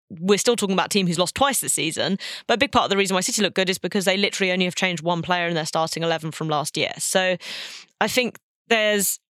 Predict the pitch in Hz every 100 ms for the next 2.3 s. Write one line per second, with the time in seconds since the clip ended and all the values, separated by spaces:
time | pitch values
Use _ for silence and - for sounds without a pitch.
0 | _ _ _ - 214 214 - 220 208 208
1 | 202 - 202 - 202 156 175 175 180 -
2 | - 175